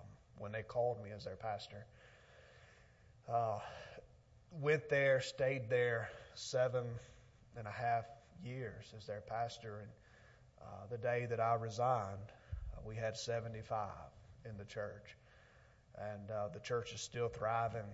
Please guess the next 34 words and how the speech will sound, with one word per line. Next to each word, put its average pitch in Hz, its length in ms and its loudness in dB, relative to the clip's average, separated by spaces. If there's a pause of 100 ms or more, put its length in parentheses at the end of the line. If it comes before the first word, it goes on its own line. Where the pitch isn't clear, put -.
(180)
today. 117 520 2 (160)
They 113 100 0
just, - 300 -8 (260)
they - 200 -6
finally 113 320 0 (100)
finished 117 420 -6
the 101 220 -10 (320)
building 117 420 0
that 107 140 -8
they 110 140 -2
was 104 160 -6
building, 117 580 0
and, 104 140 -6 (920)
uh, 92 200 -6 (300)
nonetheless, 123 560 4
I 110 40 -6
say 120 220 2
that 110 200 4
seven 151 380 8
and 127 100 0
a - 20 0
half 135 300 4
years 127 300 -2
I 113 100 4
pastored 117 460 0
that 110 200 0
church, 143 600 8 (1080)
and 131 180 4
I 139 460 8
just, 165 460 0 (260)
on 147 180 4
a 151 60 4
whim, 143 400 6 (680)
um, 110 340 -6